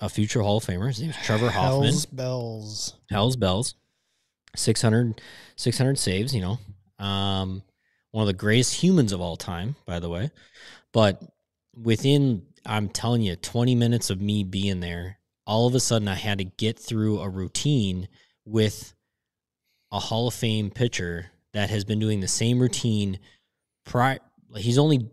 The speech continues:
Speaker 1: worked with two other athletic trainers in his life. And one of them was a guy that I had to replace all of a sudden today. And man, I mean, he did a great job of being very patient with me, and he was trying to walk me through everything,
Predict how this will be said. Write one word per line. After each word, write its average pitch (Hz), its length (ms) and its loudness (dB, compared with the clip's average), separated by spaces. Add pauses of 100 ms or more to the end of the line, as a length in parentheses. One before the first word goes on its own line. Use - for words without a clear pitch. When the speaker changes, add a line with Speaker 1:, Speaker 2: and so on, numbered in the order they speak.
(140)
Speaker 1:
worked 113 280 2
with 104 140 -2
two 139 240 4
other 113 200 4
athletic 98 300 -4
trainers 107 340 -4
in 90 80 -6
his 85 140 -8
life. - 580 -8 (800)
And 101 480 0
one 113 180 2
of 104 80 2
them 104 240 0
was 95 240 -4 (280)
a 92 100 -8
guy 90 280 -4
that 95 140 -2
I 92 80 0
had 92 200 -4
to 92 40 -8
replace 110 460 0
all 90 160 -2
of 87 80 -8
a 85 60 -6
sudden 87 300 -6
today. 87 360 -6 (960)
And 104 420 2 (880)
man, 110 800 4 (140)
I 113 100 -2
mean, 117 120 2
he 131 140 4
did 131 160 6
a 123 40 4
great 113 240 4
job 107 300 2
of 95 80 -4
being 98 180 -2
very 92 160 -2
patient 139 400 0
with 120 160 0
me, 113 240 0
and 92 100 -4
he 92 80 -6
was 87 120 -8
trying 101 180 -4
to 95 60 -4
walk 95 240 -4
me 92 80 -8
through 127 260 4
everything, 110 500 0